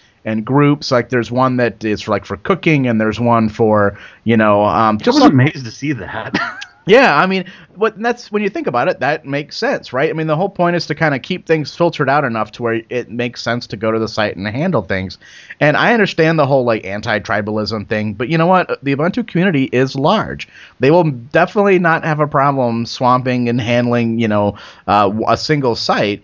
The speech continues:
Speaker 1: And having, you know, for instance, this list here, Solaris, FreeBSD, NetBSD, OpenBSD, Unix, O S X, Linux, Red Hat, Fedora, Ubuntu, Debian, Mandrake, Mint,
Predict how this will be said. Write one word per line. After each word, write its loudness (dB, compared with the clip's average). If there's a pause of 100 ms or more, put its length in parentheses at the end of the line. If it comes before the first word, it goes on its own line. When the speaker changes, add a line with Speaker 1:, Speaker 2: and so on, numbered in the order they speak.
(260)
Speaker 1:
And 0
having, 0
you -2
know, 0
for -2
instance, -6
this -8
list -2
here, -2
Solaris, -2
FreeBSD, -2
NetBSD, -2
OpenBSD, -2
Unix, -2
O 4
S 2
X, -2 (300)
Linux, 2
Red 4
Hat, 0
Fedora, 2
Ubuntu, -2
Debian, 0
Mandrake, -2
Mint, -2